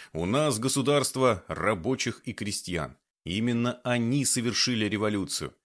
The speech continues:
А у вас золотарь и студент. У товарищей наверху», он показал пальцем наверх,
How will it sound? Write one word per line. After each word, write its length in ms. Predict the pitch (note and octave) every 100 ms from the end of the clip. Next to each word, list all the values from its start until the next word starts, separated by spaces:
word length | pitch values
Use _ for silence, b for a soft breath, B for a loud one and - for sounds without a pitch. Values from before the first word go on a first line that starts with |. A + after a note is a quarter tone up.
| _
А 100 | - E3+
у 40 |
вас 420 | F3+ E3 - - -
золотарь 720 | D#2 A2 G2+ F2 - B2+ -
и 100 | G2+
студент. 600 | - E2+ D2+ D#2 C#2+ - _ B B B
У 80 | E2
товарищей 580 | D#2+ E2+ C#3+ C3+ - G2
наверху», 760 | D#2+ C#2+ - D#3 F3+ F#2+ - _ _
он 160 | - D2
показал 440 | D#2 - D2+ D2+
пальцем 420 | - D#2 C#2 D2 C#2+
наверх, 380 | D2+ C#2+ -